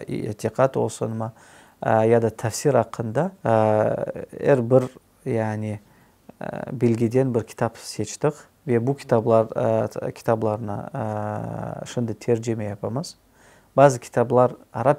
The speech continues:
dilində yazılma-, yazılğan, bazı bir kitablar, ə, Osman dilində yazılğan. Lakin, ə, çox vaxt ala bu, ə, el ya-, yazması-, yazmasından, yəni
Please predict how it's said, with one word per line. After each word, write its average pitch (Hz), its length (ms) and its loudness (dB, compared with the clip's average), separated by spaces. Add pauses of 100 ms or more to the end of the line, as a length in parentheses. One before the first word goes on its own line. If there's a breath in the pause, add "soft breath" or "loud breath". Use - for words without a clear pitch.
dilində 113 320 -4
yazılma-, 107 580 -6
yazılğan, 113 500 -2 (520 soft breath)
bazı 127 300 4 (120)
bir 117 140 0
kitablar, 120 540 2 (100)
ə, 117 140 -6 (420)
Osman 117 400 -6
dilində 101 320 -6
yazılğan. 101 480 -6 (160)
Lakin, 127 480 2
ə, 117 540 2 (600 soft breath)
çox 143 300 2
vaxt - 400 0
ala 135 320 4
bu, 131 380 -2 (420 soft breath)
ə, 120 140 -2 (220)
el 143 200 6
ya-, 120 220 4 (580)
yazması-, 117 560 0 (540)
yazmasından, 120 840 2
yəni 113 380 -6